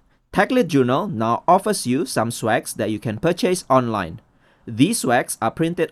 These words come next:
on demand based on your preference and will be delivered safely to you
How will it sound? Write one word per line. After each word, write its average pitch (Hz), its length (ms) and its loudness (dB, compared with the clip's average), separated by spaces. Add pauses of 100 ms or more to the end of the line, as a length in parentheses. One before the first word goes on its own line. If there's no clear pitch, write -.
on 175 200 2
demand 120 400 0 (120)
based 123 340 -2
on 110 160 -4
your 135 220 0
preference 110 680 -6 (280)
and 120 140 -4
will 117 120 2
be 110 120 0
delivered 180 420 2
safely 156 380 0
to - 140 -8
you 160 340 0